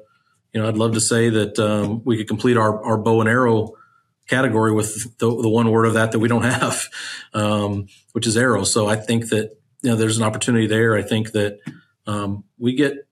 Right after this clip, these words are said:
you know, we get things from customers all the time and even dealers that say, "Hey man, you guys ought to be in this piece of the business, or, "You guys ought to build a case," or you ought to build a, a backpack." Or you ought, so we look at all that stuff, but it,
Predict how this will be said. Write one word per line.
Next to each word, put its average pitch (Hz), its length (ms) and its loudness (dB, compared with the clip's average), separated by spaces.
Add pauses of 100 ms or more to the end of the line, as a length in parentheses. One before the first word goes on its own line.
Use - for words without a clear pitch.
you 170 100 0
know, 175 40 4
we 180 100 2
get 160 180 0
things 147 200 0
from 113 200 0
customers 120 420 0
all 117 240 0
the 117 80 0
time 117 420 0
and 107 100 0
even 110 380 0 (460)
dealers 113 360 2
that 104 60 -4
say, 107 140 -2
"Hey 123 100 2
man, 113 140 2
you 139 120 0
guys 110 140 0
ought 110 100 0
to 104 60 -2
be 107 180 0
in 98 100 -2
this 104 200 -2
piece - 260 -6
of 98 80 -12
the 101 40 -10
business, 98 240 -8
or, 110 40 -8
"You 131 80 -6
guys 139 180 0
ought 123 100 0
to 104 60 -2
build 107 260 -2
a - 80 -6
case," 101 380 -4
or 104 60 -8
you 127 80 0
ought 135 60 0
to 120 40 -2
build 113 280 0
a, 101 180 -4 (360)
a 110 80 -8
backpack." 110 600 -6
Or 117 40 -4
you 123 100 2
ought, 135 100 -4 (180)
so 143 420 -2 (520)
we 151 160 4
look 127 240 2
at 147 40 4
all 139 140 4
that 139 160 2
stuff, - 320 0
but 120 80 0
it, 113 180 -2